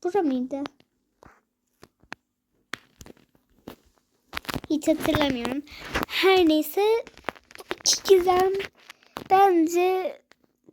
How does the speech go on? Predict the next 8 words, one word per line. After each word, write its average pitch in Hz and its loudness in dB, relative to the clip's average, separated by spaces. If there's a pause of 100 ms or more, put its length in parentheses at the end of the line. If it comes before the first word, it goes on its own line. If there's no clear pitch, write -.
(140)
bu 370 4
şeylerini 370 0
gösteriyor. 330 -2 (2250)
Ve 494 6
bu 403 4 (420)
bakın 359 0 (1080)
bulabilirsem. 370 2 (2000)
Şu, - -16